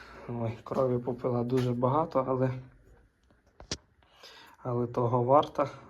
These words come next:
З-, склали, відрегулювали. Замовник попросив таку ручку здоровенну, так, щоб було що в руках тримати.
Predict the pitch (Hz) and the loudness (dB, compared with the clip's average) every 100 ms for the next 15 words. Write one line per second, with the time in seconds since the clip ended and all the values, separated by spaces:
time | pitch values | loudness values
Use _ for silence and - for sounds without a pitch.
0 | - 131 123 120 131 131 123 120 117 117 | -12 -6 -4 -6 -6 -4 -2 0 0 0
1 | 117 113 - - - 131 139 143 135 127 | -2 -4 -10 -14 -6 0 0 0 0 0
2 | 123 117 117 120 120 123 139 147 143 139 | 0 0 0 0 0 2 2 2 0 -2
3 | - - - - - - - - 123 120 | -6 -18 -20 -20 -20 -20 -18 -10 -2 0
4 | 120 120 120 113 127 131 123 - 123 117 | 0 2 0 -2 -6 -6 -6 -4 -6 -4
5 | 123 - 131 147 151 - 135 139 139 139 | -6 -4 0 0 0 -4 -2 0 0 0
6 | 143 143 135 - - _ _ _ - - | -2 -4 -8 -10 -18 _ _ _ -20 -16
7 | 214 - - 127 - - - - 127 135 | -14 -10 -8 -8 -8 -12 -12 -8 -2 2
8 | 135 - 135 127 131 131 127 - 131 127 | 0 4 4 4 4 2 0 -2 0 2
9 | 127 127 | 2 0